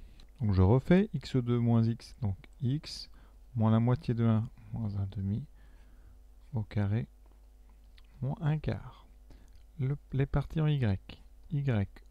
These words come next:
au carré, moins la moitié de deux, donc moins deux, moins un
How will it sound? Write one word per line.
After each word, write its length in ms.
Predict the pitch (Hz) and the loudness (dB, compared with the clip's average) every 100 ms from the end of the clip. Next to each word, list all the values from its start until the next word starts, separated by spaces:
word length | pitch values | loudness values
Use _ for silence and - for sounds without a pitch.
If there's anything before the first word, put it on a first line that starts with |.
| - | -20
au 60 | - - | -14 -4
carré, 380 | 107 104 131 180 - - - - - - - | 0 2 0 -2 -14 -20 -20 -20 -20 -20 -6
moins 240 | 123 131 120 | 0 4 6
la 100 | 113 | 6
moitié 360 | 113 110 - | 4 2 2
de 120 | 101 | 2
deux, 220 | 98 107 98 - - - - - - - - - | 2 2 0 -4 -20 -20 -20 -20 -20 -20 -20 -12
donc 80 | 107 | -4
moins 260 | 92 90 87 | 0 0 2
deux, 220 | 92 - - - - - - | 0 -2 -8 -20 -20 -20 -8
moins 320 | 107 90 90 | -2 0 2
un 140 | 95 | 2